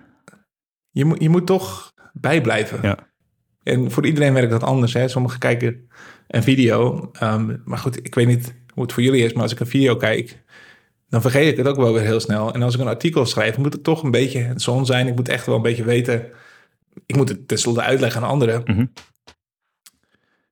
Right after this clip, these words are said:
Speaker 1: Je leert het onderwerp veel, veel beter. Dus ja, ik zou, ik zou het zeker aanraden. En, en begin een blog dan niet met het doel van, "Ik wil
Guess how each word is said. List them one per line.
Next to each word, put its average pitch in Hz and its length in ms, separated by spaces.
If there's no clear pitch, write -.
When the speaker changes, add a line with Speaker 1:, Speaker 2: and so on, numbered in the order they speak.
Speaker 1:
Je 127 180
leert 156 300
het - 240
onderwerp 135 460
veel, 120 340
veel 110 300
beter. 107 400
Dus 120 300
ja, 127 180
ik 120 140
zou, 120 300
ik - 120
zou 143 120
het 123 100
zeker 131 180
aanraden. 131 460
En, 123 200
en 123 120
begin 123 240
een 127 80
blog 131 200
dan 123 160
niet 131 320
met 123 180
het 123 120
doel 127 180
van, 120 240
"Ik 123 140
wil 123 420